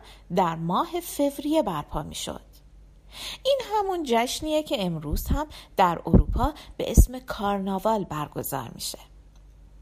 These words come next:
باکوس با اینکه خودش خدای شرابه، به مردم توصیه می‌کنه که در نوشیدن شراب زیاده روی نکنن. ولی متاسفانه مردم به حرفش خیلی گوش نمیدن.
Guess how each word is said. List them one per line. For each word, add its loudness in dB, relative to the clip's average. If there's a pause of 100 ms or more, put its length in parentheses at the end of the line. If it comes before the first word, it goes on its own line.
(220)
باکوس 4 (480)
با 6
اینکه 0
خودش 0
خدای 2
شرابه، 0 (320)
به 4
مردم -2
توصیه -4
می‌کنه -4
که -2 (680)
در 4 (300)
نوشیدن -2
شراب 2 (180)
زیاده 2
روی -4
نکنن. -12 (800)
ولی 2
متاسفانه -4
مردم -4
به -4
حرفش -6
خیلی -4
گوش -8
نمیدن. -4